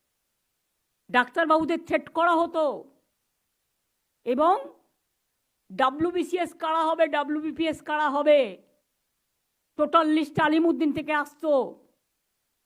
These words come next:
টিচার রিক্রুটমেন্ট আলিমুদ্দিন স্ট্রিট থেকে আসতো। গণশক্তিতে যারা কাজ করে, সবার বউ,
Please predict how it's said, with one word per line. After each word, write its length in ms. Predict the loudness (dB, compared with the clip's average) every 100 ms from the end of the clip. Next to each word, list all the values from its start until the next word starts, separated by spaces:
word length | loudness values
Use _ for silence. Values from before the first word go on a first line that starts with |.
| _ _
টিচার 400 | -4 0 2 2
রিক্রুটমেন্ট 600 | -2 -2 -2 0 2 2
আলিমুদ্দিন 540 | 4 2 2 2 2 0
স্ট্রিট 320 | -2 -10 -8
থেকে 180 | -6 -4
আসতো। 720 | -4 -4 -2 0 0 -2 -12 _ _ _ _ _ _ _ _ _ _ _
গণশক্তিতে 720 | -2 0 0 -2 -8 -8 -4
যারা 220 | -4 -4
কাজ 300 | -4 -6 -6
করে, 280 | -2 0 0
সবার 400 | 0 0 4 4
বউ, 500 | 4 4 2 -2 -18